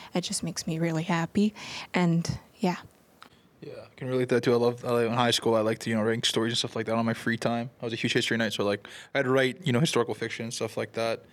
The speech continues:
Speaker 2: But, uh, yeah, are you, like, were you also into, like, like, like, are you, like, a, like, a tech junkie for, like, the types of cameras people use? No?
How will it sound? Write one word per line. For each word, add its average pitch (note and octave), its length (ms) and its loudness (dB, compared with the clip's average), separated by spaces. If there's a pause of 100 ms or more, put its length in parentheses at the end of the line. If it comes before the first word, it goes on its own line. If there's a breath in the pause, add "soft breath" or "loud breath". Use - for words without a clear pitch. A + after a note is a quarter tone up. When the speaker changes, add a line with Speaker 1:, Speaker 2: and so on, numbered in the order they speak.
(420 loud breath)
Speaker 2:
But, A2 280 -8
uh, G#2+ 260 -6 (120)
yeah, A#2 220 -6
are A2 40 -6
you, B2 160 2
like, D3 220 2
were B2+ 80 6
you D#3 160 6
also C#3 280 2
into, C3+ 200 0
like, A2 460 -2 (480 soft breath)
like, A#2+ 240 0 (160)
like, A#2 160 2
are A2+ 60 4
you, B2+ 200 4
like, B2 220 4
a, A2 380 2
like, A#2 120 0
a B2 60 0
tech - 300 -2
junkie B2 280 2
for, A#2+ 140 -4
like, A2+ 160 -2
the A2+ 80 -6
types A#2 200 0
of A#2+ 80 -4
cameras A#2 460 -2
people B2 320 -4
use? A#2+ 480 -4
No? B2 320 0